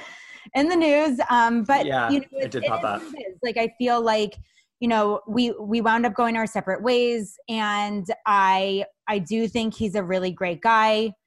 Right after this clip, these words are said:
Speaker 1: but it just didn't work for me. And, and I wish him nothing but happiness.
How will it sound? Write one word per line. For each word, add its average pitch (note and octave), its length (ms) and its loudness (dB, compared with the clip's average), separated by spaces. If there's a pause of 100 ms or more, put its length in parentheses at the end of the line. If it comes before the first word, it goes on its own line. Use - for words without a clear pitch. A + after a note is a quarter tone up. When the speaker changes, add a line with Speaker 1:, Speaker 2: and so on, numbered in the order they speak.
Speaker 1:
but A3+ 340 -6
it A3 120 -4
just A#3+ 280 -2 (160)
didn't A#3 280 -2
work G3 260 0 (140)
for G3 120 0
me. F#3+ 420 -4 (140)
And, A#3 400 -4
and B3 200 -2
I B3+ 120 -4
wish D4 260 0
him C#4+ 480 0
nothing D4 400 0 (100)
but D#4 160 2
happiness. B3+ 640 -2